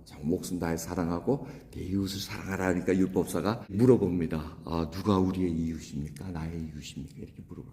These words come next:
때 우리가 너무나도 잘 아는 강도 맞는 자의 비유를 하십니다.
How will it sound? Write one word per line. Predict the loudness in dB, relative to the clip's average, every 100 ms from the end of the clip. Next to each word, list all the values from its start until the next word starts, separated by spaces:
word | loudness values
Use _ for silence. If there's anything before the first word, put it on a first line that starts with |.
| -2
때 | -2 -2 -10 -16 -18
우리가 | -18 -16 -14
너무나도 | 2 6 8 8 6
잘 | 0 0
아는 | 0 0 -2 -8 -14 -16 -10
강도 | -6 -2 -2
맞는 | -2 -4 -6
자의 | -6 -10 -12
비유를 | -8 -6 -6 -14 -18
하십니다. | -20 -20 -20 -20 -20